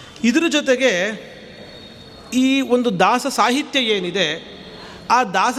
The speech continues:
ಸಾಹಿತ್ಯ ನಿಜವಾಗಲೂ ಕೂಡ ಪರಿಣಾಮವನ್ನು ಉಂಟು ಮಾಡುತ್ತಾ? ಸುಮ್ಮನೆ ಸಿನಿಮಾ ಹಾಡುಗಳನ್ನು ಕೇಳಿದಂತೆ ಮನೋರಂಜನೆಗೋಸ್ಕರ ಮಾತ್ರ ಕೇಳೋದಾ ಅಂದರೆ ಸರ್ವಥಾ ಅಲ್ಲ.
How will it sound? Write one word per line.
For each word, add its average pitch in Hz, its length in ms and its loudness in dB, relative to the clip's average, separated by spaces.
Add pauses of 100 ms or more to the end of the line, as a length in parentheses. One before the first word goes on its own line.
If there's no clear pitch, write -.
ಸಾಹಿತ್ಯ 277 520 0
ನಿಜವಾಗಲೂ 254 760 0
ಕೂಡ 226 280 0 (720)
ಪರಿಣಾಮವನ್ನು 277 600 2
ಉಂಟು 240 280 2
ಮಾಡುತ್ತಾ? 160 800 -2 (480)
ಸುಮ್ಮನೆ 285 320 2
ಸಿನಿಮಾ 277 300 0
ಹಾಡುಗಳನ್ನು 262 580 2
ಕೇಳಿದಂತೆ 254 440 2
ಮನೋರಂಜನೆಗೋಸ್ಕರ 254 920 2
ಮಾತ್ರ 208 380 0
ಕೇಳೋದಾ 180 400 0
ಅಂದರೆ 202 160 -2
ಸರ್ವಥಾ 170 400 0
ಅಲ್ಲ. 135 180 -2